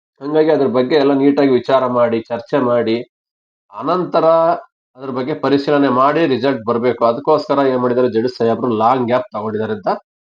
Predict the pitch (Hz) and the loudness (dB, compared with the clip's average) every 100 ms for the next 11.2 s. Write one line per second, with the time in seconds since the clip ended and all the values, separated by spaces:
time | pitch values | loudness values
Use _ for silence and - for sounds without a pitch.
0 | _ 110 120 110 120 120 131 127 107 117 | _ -10 -6 -6 -6 -6 -4 -2 -2 -4
1 | 117 104 101 123 - _ _ _ _ _ | -4 -4 -2 -4 -6 _ _ _ _ _
2 | 147 180 185 180 165 185 185 180 175 170 | -6 0 2 4 4 2 2 2 2 2
3 | 160 160 170 170 151 156 160 147 151 147 | 0 0 -2 -2 0 0 -2 -4 -2 0
4 | 147 139 143 143 143 139 139 147 147 120 | 0 0 0 0 2 2 0 -2 -4 -2
5 | 135 151 156 151 135 135 139 131 131 135 | 2 4 4 2 2 2 0 0 -2 -2
6 | 143 - _ _ _ _ _ 143 147 170 | -6 -12 _ _ _ _ _ -14 -4 -2
7 | 147 175 196 190 196 185 170 220 196 190 | 0 2 2 2 0 0 2 4 4 4
8 | 170 165 160 147 147 143 139 127 123 127 | 2 2 2 2 4 4 2 2 2 0
9 | 139 139 135 120 117 120 117 117 107 - | 0 -4 -4 -2 0 -2 -4 -6 -6 -8
10 | 185 185 233 220 214 185 170 170 147 156 | -12 -4 -2 0 0 0 0 0 0 0
11 | 151 | 2